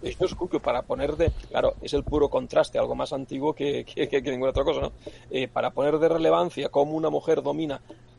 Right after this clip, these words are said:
en un solo cuadro a, a, pues no sé, a, a veinte caballeros, pues bueno, em, a, lo, facilita las cosas y los hombres además son, son muy estúpidos, ¿no?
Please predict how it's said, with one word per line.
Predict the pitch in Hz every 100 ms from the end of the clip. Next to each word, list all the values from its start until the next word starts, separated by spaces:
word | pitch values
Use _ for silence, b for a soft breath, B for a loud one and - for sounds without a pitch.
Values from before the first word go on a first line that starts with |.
| -
en | 147
un | 180
solo | - 190 147
cuadro | - 143 160 151 - -
a, | 131 - 127 120
a, | 127 -
pues | 123
no | 120
sé, | - - -
a, | - -
a | 131
veinte | 147 156 139 131
caballeros, | 131 127 151 135 180 - - - - - -
pues | -
bueno, | - 117 110 - - -
em, | 123 120 113
a, | 113 -
lo, | 139
facilita | - 143 139 131 151
las | 139
cosas | 143 156
y | 135
los | 123
hombres | 127 127
además | 120 113
son, | 151 156
son | - 139
muy | 131 117
estúpidos, | - 151 - - 117
¿no? | 143